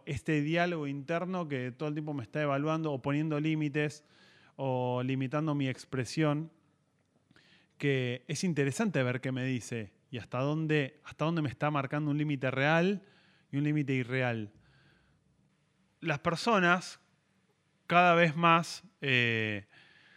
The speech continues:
nos condicionamos por miedos, ¿no? Por ejemplo, a expresarte. Vos en ciertos ámbitos,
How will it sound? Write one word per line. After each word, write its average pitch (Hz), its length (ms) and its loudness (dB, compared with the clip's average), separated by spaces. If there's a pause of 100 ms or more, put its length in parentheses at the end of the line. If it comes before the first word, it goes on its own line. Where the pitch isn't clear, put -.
(340)
nos 143 200 -2
condicionamos 147 720 0
por 127 180 -4
miedos, 127 520 -4
¿no? 131 180 -6
Por 139 100 -8
ejemplo, 135 300 -4
a - 20 -2
expresarte. 120 680 -8 (600)
Vos 208 220 -6
en 147 100 -4
ciertos 131 640 -6 (280)
ámbitos, 139 640 -2